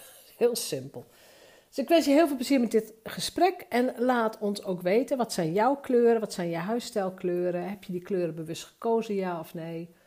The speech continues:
Eh, laat van je horen. En als je dit gesprek interessant vindt, geef de show dan ook een review op iTunes.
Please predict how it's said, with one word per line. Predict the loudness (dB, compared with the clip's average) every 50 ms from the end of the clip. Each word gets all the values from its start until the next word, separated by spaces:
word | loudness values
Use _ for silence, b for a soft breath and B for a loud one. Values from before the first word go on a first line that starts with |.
| _ _ _ _ _ _ _ _
Eh, | -12 -10 -6 -4
laat | -2 -2 -2 -2 -2
van | -2 0 0 2
je | 2
horen. | 2 2 0 0 0 0 0 -2 -4 -8
En | -8 -6 -6 -6 -6 -6 -8 -10 _ _ _ _
als | _ -2 -2 -2 0 2
je | 2 0 0 0 -6 -16 _ -2
dit | -2 -2 -2 -2 -8
gesprek | -14 -10 -10 -8 -6 -4 -4 -4 -4
interessant | -6 -8 -8 -8 -8 -6 -6 -4 -6 -6
vindt, | -6 -6 -6 -6 -6 -6
geef | -4 -2 -2 -2 -2 -2
de | -2 -2 -2 -2 -4
show | -8 -8 -8 -6 -6 -6 -6
dan | -8 -10 -10
ook | -12 -14 -12 -8
een | -6 -6 -4
review | -4 -4 -6 -4 -2 -2 0
op | 0 -2 -4 -8 -8 -10
iTunes. | -10 -8 -8 -8 -8 -8 -8 -10 -14 -16 -20